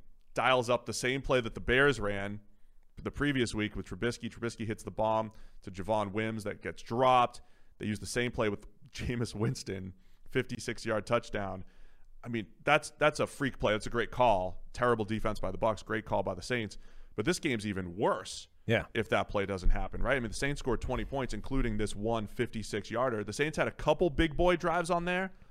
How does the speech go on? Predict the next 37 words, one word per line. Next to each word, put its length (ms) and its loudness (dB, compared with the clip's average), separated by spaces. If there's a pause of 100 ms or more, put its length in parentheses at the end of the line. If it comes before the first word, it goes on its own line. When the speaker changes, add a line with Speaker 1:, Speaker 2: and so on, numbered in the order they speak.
Speaker 1:
where 100 -2
they 100 4
mixed 280 -2
run 180 0
and 120 -2
pass 360 -2
and 80 -6
all 120 0
that 140 -2
stuff. 300 -2
But 160 -2
other 240 2
than 80 -4
that, 240 -4
they 160 -8 (280)
struggled 360 -4
to 60 -10
move 140 -6
the 60 -6
ball. 220 -6 (200)
Speaker 2:
And 100 4
that's 180 2
the 60 -4
thing. 340 2
Because 480 4
that 300 0
touchdown 420 0
was 140 -2
in 140 0
there, 280 0 (100)
I 60 -8
think 240 -2 (220)
probably 440 -2
not. 300 -4 (300)
Like, 240 -6
does 220 -2
the, 120 -8